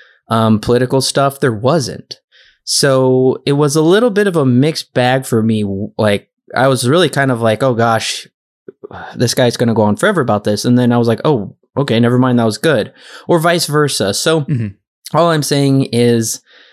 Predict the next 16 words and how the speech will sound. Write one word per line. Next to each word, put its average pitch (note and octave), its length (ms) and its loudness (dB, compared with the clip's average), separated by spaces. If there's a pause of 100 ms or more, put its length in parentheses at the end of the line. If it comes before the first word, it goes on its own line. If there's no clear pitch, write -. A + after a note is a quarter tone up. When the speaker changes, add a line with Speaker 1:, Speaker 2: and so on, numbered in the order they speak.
(400)
Speaker 1:
it's B2 260 -2
not C#3+ 340 2
a, B2+ 420 0
it D3 220 -6
doesn't G3 280 2
seem F3+ 140 -2
like E3 160 0
a C#3 40 -6
Hollywood C3 420 2
award A2 360 -2
show A2+ 200 0
without G#2 400 0
it. G2+ 80 -2
So A#2 160 0
there G#2 200 -2
is, A2+ 600 0